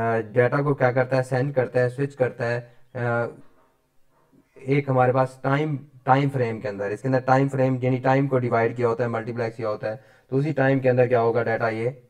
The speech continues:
transfer होगा। तो efficient transfer of the video and sound require a special एनआईसी network interface card चाहिए होता है, hardware चाहिए होता है। इसके बाद wireless network।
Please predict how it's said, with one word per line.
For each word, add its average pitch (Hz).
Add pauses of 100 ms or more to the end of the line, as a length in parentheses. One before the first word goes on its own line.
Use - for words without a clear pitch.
(140)
transfer 107
होगा। 98 (540)
तो 135
efficient 175
transfer 156 (220)
of 127
the 131
video 135
and 135
sound 135
require 127
a 127
special 127
एनआईसी 131
network 127
interface 127
card 123
चाहिए 123
होता 120
है, 120
hardware 113
चाहिए 117
होता 113
है। 110 (480)
इसके -
बाद 135
wireless 151
network। 123